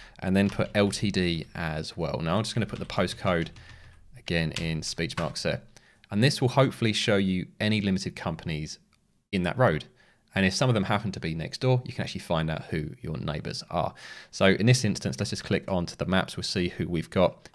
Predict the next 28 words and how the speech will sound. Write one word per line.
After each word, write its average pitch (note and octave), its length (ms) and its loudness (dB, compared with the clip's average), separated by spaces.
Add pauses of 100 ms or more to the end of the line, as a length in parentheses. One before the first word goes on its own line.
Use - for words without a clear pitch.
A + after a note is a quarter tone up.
It - 140 -18
doesn't A2+ 260 6
look G2 180 2
like G2+ 180 0
there's E2+ 180 0
actually E2+ 280 0
many E2+ 440 0 (560)
on F2+ 400 2
this - 320 -4
road, D2+ 260 0
but E2+ 160 -2
sometimes G2+ 420 2
you'll F2+ 120 0
find E2 420 2
there E2 160 4
are D#2 80 4
loads E2 400 2
for - 120 -6
you - 20 -8
to - 140 -8
look - 260 -6
at. - 100 -4
So F#2+ 160 2
we've F#2+ 100 4
got - 140 4
here F#2+ 220 4 (580)
Beetlestone's F#2 680 2
Garden E2+ 560 2